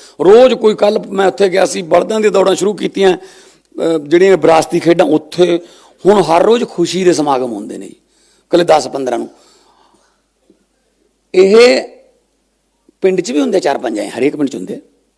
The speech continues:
ਜੋ ਸਾਰੇ ਪਿੰਡ ਨੂੰ ਦੁਖੀ ਕਰੀ ਰੱਖਦੇ ਨੇ। ਪੰਜਾਬ 'ਚ ਦਸ ਪੰਦਰਾਂ ਸੀ, ਉਹ ਥੋੜ੍ਹੇ ਵੱਡੇ ਲੈਵਲ ਦੇ ਸੀ।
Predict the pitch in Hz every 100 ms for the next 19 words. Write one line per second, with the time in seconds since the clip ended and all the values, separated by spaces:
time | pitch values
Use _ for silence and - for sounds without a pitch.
0 | _ _ _ _ _ 120 175 247 165 214
1 | 262 247 220 226 196 180 170 151 95 -
2 | - - _ _ _ _ _ _ _ _
3 | _ _ _ _ _ _ _ _ _ _
4 | 180 185 185 170 143 120 135 139 156 151
5 | 170 165 170 135 113 110 101 98 95 85